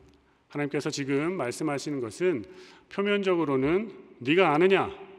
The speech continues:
네가 무엇을 아느냐?"라는 물음이지만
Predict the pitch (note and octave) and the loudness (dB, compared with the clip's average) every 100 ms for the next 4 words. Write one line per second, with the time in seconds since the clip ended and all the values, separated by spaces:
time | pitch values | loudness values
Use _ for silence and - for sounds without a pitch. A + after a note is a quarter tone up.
0 | - C#3+ D#3+ C3+ D3 F#3+ G#3+ A3 G3+ C3+ | -12 -4 -2 -2 2 2 2 -2 0 2
1 | C3 C3+ C#3 C3 A#2+ A#2+ B2 C#3+ C#3 B2+ | 2 2 2 0 -4 -6 -4 -2 -2 -6
2 | C3 E3 D3 A2+ A2 B2+ C3 G2 | -4 0 0 -2 -2 -2 -2 -4